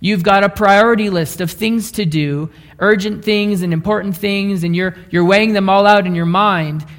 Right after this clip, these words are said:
For Jesus, the answer is always Jesus. The answer is always do what Jesus wants you to do. That outweighs everything else that you could possibly stack against it.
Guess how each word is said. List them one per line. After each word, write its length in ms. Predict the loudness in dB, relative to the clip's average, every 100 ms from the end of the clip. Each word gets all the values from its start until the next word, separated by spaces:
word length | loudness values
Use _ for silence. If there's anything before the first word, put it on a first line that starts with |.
| -18
For 200 | -2 0
Jesus, 680 | 0 0 0 0 -4 -4 -4
the 180 | -4 -2
answer 400 | -2 -2 -2 0
is 320 | 0 -2 -2
always 800 | 2 4 4 2 2 0 -2 -8 -20 -20 -20 -14 -8
Jesus. 960 | 0 2 2 0 -6 -12 -18 -18 -20 _ _ _ _ _ _ _ _
The 140 | 0 0
answer 260 | 0 2
is 140 | 0 2
always 540 | 4 4 4 4 2
do 260 | 0 0 2
what 440 | 2 0 -4 -8
Jesus 440 | -2 -2 0 -4 -4
wants 420 | 0 0 -2 -6
you 140 | -4
to 80 | -2
do. 420 | -2 -4 -4 -8 -10 -20 -8
That 460 | 0 4 6 4 2
outweighs 580 | 2 2 0 0 0 0
everything 560 | 0 0 -2 -2 0
else 200 | 0 -2
that 140 | -4 -4
you 60 |
could 160 | -4 0
possibly 460 | 0 0 0 0
stack 320 | -2 -2 -2 -2
against 440 | -6 -8 -10 -14
it. 160 | -16